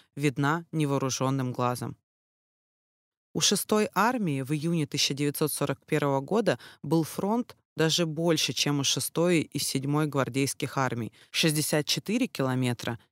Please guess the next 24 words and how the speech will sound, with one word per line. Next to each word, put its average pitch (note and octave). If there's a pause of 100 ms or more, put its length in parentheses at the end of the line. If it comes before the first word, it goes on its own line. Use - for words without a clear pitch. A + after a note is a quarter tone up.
(140)
и G3
пятьдесят C#3
километров C3
соответственно, B2+ (380)
вместе D#3
взятых C#3 (200)
на D3+
южном D3
фасе C#3
Курской -
дуги C3+ (280)
в C#3
июле D3+
тысяча -
девятьсот C#3
сорок -
третьего C#3
года. B2+ (440)
При F#3
этом G#3 (240)
и -
в -
шестой C#3+
гвардейской, E3+